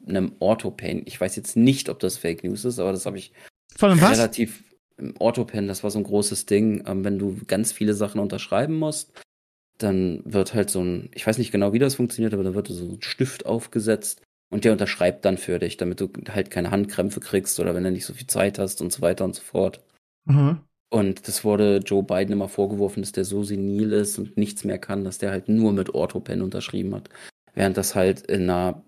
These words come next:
Speaker 1: Politik und auch in der Wirtschaft schon ein sehr weit verbreitetes Ding ist.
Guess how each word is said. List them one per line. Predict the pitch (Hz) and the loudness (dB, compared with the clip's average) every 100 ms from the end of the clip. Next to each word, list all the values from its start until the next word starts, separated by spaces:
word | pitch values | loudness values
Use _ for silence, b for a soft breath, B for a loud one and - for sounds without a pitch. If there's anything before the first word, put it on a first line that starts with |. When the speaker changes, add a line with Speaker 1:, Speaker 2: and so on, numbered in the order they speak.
| - | -8
Speaker 1:
Politik | - 98 95 - 120 117 | -4 -4 -2 4 4 4
und | 110 - | -2 2
auch | 104 123 120 | 6 6 4
in | 113 | 2
der | 101 98 | 2 2
Wirtschaft | 104 107 - 104 - | 0 0 -4 -6 -8
schon | - 104 101 | -4 0 0
ein | 101 95 | 0 -2
sehr | 98 98 | -2 0
weit | 101 101 | 0 -2
verbreitetes | 98 95 98 101 - - | -4 -2 -2 -2 -8 -6
Ding | - 95 98 | -4 -2 -2
ist. | 101 - | -6 -10